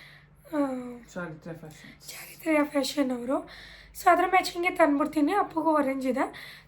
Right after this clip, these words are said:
Speaker 1: so ನಾವಿಬ್ರು ಆರೆಂಜ್ ಹಾಕ್ಕೊಬಿಡೋಣ ಅಂತ ಅಂತಿದ್ದಾರೆ. ನೋಡ್ಬೇಕು, ಯಾಕಂದ್ರೆ ನಾವು ಪ್ರತಿ ವರ್ಷನೂ ವ್ಯಾಲೆಂಟೈನ್ಸ್ ಡೇಗೆ ಮ್ಯಾಚಿಂಗೇನೆ ಟೀ ಶರ್ಟು ಅಥವಾ ಡ್ರೆಸ್ಸು ಏನೇ ಹಾಕಿದ್ರೂ ಮ್ಯಾಚಿಂಗೇನೆ,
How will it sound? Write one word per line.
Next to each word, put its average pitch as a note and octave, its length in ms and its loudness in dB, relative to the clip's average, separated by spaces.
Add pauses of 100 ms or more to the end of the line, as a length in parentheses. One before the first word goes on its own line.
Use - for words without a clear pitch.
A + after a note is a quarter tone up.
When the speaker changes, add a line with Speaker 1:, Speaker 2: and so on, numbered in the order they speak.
Speaker 1:
so G#4 100 2
ನಾವಿಬ್ರು G#4+ 400 6
ಆರೆಂಜ್ D#4+ 340 4
ಹಾಕ್ಕೊಬಿಡೋಣ C#4+ 580 2
ಅಂತ B3+ 320 -4
ಅಂತಿದ್ದಾರೆ. C4+ 680 -2 (840)
ನೋಡ್ಬೇಕು, D#4 380 2
ಯಾಕಂದ್ರೆ E4+ 280 2
ನಾವು F4 160 0
ಪ್ರತಿ D4+ 300 -2
ವರ್ಷನೂ E4+ 800 0 (1600)
ವ್ಯಾಲೆಂಟೈನ್ಸ್ D#4+ 680 4
ಡೇಗೆ D4+ 260 2
ಮ್ಯಾಚಿಂಗೇನೆ C#4 1040 -2 (240)
ಟೀ D4+ 160 2
ಶರ್ಟು B3+ 720 0
ಅಥವಾ B3+ 280 -4
ಡ್ರೆಸ್ಸು B3+ 760 0 (480)
ಏನೇ E4 200 4
ಹಾಕಿದ್ರೂ D4 440 -2
ಮ್ಯಾಚಿಂಗೇನೆ, C#4+ 840 -8